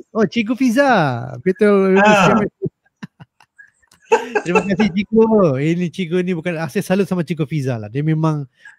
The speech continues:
Speaker 1: cikgu yang berdarah seni, yang sentiasa bawa anak murid dia supaya ke depan
Speaker 2: Hmm.
Speaker 1: dengan muzik. Dan dia punya student sambung further study di I T M, oh. Dia punya
Speaker 2: Hmm.
Speaker 1: student di S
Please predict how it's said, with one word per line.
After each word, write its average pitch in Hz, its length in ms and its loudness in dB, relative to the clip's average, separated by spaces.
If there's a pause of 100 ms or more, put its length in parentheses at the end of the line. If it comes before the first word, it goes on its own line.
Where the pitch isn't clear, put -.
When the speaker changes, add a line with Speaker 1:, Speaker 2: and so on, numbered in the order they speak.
(140)
Speaker 1:
cikgu 170 480 0
yang 151 160 -4
berdarah 147 400 -4
seni, 156 640 -6
yang 151 160 -2
sentiasa 147 480 -6
bawa 151 400 -2
anak 151 160 -6
murid 156 320 -2
dia 151 240 -4 (400)
supaya 147 320 -6
ke 156 160 -4
depan 165 320 0
Speaker 2:
Hmm. 160 80 4
Speaker 1:
dengan 139 240 -2
muzik. - 240 -6 (160)
Dan 151 240 -2
dia 180 80 2
punya 202 160 0
student 247 480 -2
sambung 240 480 -4
further 240 160 -2
study 233 480 -4
di 220 240 -4
I 208 160 -4
T 214 160 -8
M, 240 240 -2
oh. 247 80 -4 (400)
Dia 180 80 0
punya 202 320 0
Speaker 2:
Hmm. 190 400 2
Speaker 1:
student 190 560 -6
di 180 240 -6
S 190 160 -6